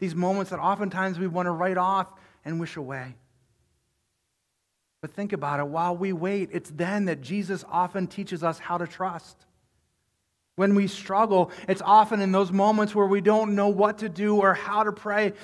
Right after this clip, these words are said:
that our prayer life reaches new depths. Today, we're reminded that those times that we would often deem as wasted or meaningless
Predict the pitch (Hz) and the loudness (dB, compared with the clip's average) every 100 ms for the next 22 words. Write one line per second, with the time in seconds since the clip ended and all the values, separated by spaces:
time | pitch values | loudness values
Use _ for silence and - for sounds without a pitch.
0 | - - 202 202 196 196 - - 208 220 | -18 -2 0 0 0 0 -2 -6 0 4
1 | 208 196 - - - _ _ - 190 190 | 4 4 0 -18 -20 _ _ -2 -2 -2
2 | 160 180 156 151 139 - - - _ _ | -6 -6 -4 -6 -8 -20 -20 -20 _ _
3 | _ _ _ _ _ _ _ _ _ _ | _ _ _ _ _ _ _ _ _ _
4 | _ _ _ _ _ _ _ _ _ _ | _ _ _ _ _ _ _ _ _ _
5 | _ _ _ _ _ _ _ - 156 165 | _ _ _ _ _ _ _ -12 -8 -4
6 | 156 135 151 143 147 156 160 170 160 135 | -4 -2 -4 -2 -2 0 0 0 -4 -6
7 | 147 160 156 - - 180 160 156 156 151 | -4 -4 -4 -8 -6 -4 -2 -4 -2 -2
8 | 151 165 175 151 135 165 160 156 - 139 | -2 -4 -6 -8 -6 -4 -4 -6 -8 -10
9 | 120 131 151 - - 147 135 - _ _ | -8 -8 -8 -10 -12 -12 -12 -20 _ _
10 | _ - 139 135 139 151 139 131 135 | _ -8 -6 -4 -6 -6 -8 -10 -14